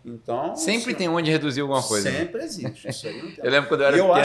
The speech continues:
Speaker 2: pequeno.
Speaker 1: que a pandemia serviu muito pra isso, tá?
Speaker 2: É, com
Speaker 1: Quem,
Speaker 2: certeza.
Speaker 1: quem, quem soube aprender com isso vai viver menos dificuldade no futuro próximo. Porque realmente fez, é, é, é, com que as pessoas enxergassem,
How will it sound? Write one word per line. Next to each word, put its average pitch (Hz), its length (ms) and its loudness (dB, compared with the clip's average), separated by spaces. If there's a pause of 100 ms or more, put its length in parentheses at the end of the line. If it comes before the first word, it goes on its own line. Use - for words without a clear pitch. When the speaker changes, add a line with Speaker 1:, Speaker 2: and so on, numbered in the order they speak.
Speaker 2:
pequeno. 127 60 0
Speaker 1:
que 107 60 2
a - 40 0
pandemia 208 580 -4
serviu 233 300 -8
muito 262 200 -12
pra 311 160 -14
isso, 143 300 -12
tá? 120 140 -10
Speaker 2:
É, 104 180 2
com - 120 -4
Speaker 1:
Quem, - 80 -4
Speaker 2:
certeza. 151 480 -4
Speaker 1:
quem, 151 200 -8
quem 175 80 -16
soube 135 380 -10
aprender 107 440 -10
com 110 180 -20
isso 143 380 -16 (840)
vai 98 180 -10
viver 127 380 -14
menos 131 400 -6
dificuldade 104 840 -12
no 104 100 -14
futuro - 400 -12
próximo. - 420 -18 (680)
Porque 95 400 -10
realmente 113 500 -6
fez, 127 760 -8
é, 120 80 -2
é, 110 380 -8
é, 110 160 -12
com 107 100 -10
que 110 120 -10
as 107 80 -8
pessoas 104 440 -10
enxergassem, 113 760 -8